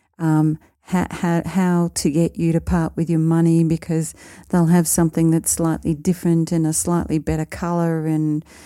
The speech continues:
and, you know, you're enticed to keep turning over your gear. Um, you know, m-, may-, maybe it's a philosophical thing, I don't know, um,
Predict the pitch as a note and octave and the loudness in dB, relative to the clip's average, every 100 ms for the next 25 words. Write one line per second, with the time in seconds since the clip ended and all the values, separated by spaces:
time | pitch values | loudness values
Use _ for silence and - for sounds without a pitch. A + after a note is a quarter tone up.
0 | - - - F3 F3 E3 G#3 E3+ E3 F#3 | -20 -6 2 4 4 4 2 2 2 2
1 | F3+ F#3 E3+ - F#3+ F#3+ - - F3+ - | 4 4 2 -2 0 0 0 -4 -6 -6
2 | E3+ - - F#3 F3 E3 D#3+ D#3 D#3 D3+ | -8 -6 -2 0 2 2 0 -2 -4 -6
3 | D3 - F3 F3+ C#3 _ _ _ _ - | -6 -4 -4 -4 -8 _ _ _ _ -6
4 | F3 F3 E3+ E3 _ _ _ _ - A#3+ | 0 0 0 -4 _ _ _ _ -2 2
5 | A3 G#3 - G3+ G3+ G3 G3 - G3 G3 | 4 2 0 -8 -2 2 2 0 -4 -2
6 | G#3 G#3+ - G#3 A3 G#3+ G#3 F#3+ F3+ F3+ | 0 0 0 2 2 4 4 2 0 -6
7 | F3 G3 F3+ E3 E3+ - F#3 F3 E3 D#3 | -2 0 0 -2 -4 -6 -6 -4 -4 -6
8 | F3 - - F#3 G#3 B3+ A#3+ F3+ F3 F3 | -10 -10 -2 2 4 4 2 0 0 2
9 | F3 - D#3+ D#3+ G3 D#4 D#4+ - - - | 0 0 0 0 2 0 -2 -14 -20 -16
10 | - F3 E3+ E3+ F3 - E3+ | -4 2 4 2 0 -4 -12